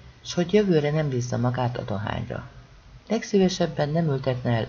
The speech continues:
egyetlen palántát sem, de ha Mary ragaszkodik hozzá, egy keveset elültet. Még egy ilyen kudarc, mint az idén, feltétlenül csődöt jelentene.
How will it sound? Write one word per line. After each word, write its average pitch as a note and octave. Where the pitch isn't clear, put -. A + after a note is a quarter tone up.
egyetlen B2
palántát B2
sem, D3
de B2
ha C3+
Mary D3+
ragaszkodik B2
hozzá, B2+
egy B2+
keveset A2+
elültet. -
Még G#3+
egy C#3+
ilyen D3
kudarc, E3+
mint B2
az -
idén, E3
feltétlenül C3
csődöt G2+
jelentene. F#2